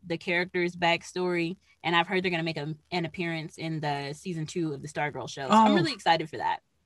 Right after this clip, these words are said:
Speaker 2: I didn't know that they were doing that. That's,
Speaker 1: Yeah, I
Speaker 2: that's gonna be
Speaker 1: mean,
Speaker 2: good. I love that show. You know how, uh, yeah.
Speaker 1: Period. And then,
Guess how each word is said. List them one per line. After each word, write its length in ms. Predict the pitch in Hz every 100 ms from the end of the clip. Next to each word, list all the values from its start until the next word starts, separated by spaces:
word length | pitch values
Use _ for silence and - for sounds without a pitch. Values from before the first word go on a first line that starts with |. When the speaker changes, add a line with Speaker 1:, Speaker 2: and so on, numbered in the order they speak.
| _ _ _
Speaker 2:
I 40 | 226
didn't 180 | 285 233
know 160 | 240
that 220 | 226 214
they 60 | 208
were 100 | 202
doing 320 | 185 185 175
that. 220 | 110 92 - - - -
That's, 180 | - 587 640
Speaker 1:
Yeah, 120 | - - _ _
I 60 | 233
Speaker 2:
that's 220 | 285 311
gonna 120 | 262
be 40 | 254
Speaker 1:
mean, 80 | 123
Speaker 2:
good. 260 | 104 92
I 80 | -
love 240 | 107 98 101
that 180 | 85
show. 300 | - - - -
You 60 | 160
know 40 |
how, 120 | 208 190 -
uh, 120 | 123 117
yeah. 300 | 98 95 95 - - - - - - - -
Speaker 1:
Period. 580 | - 139 294 185 113 - _ -
And 180 | 220 247
then, 320 | 277 269 240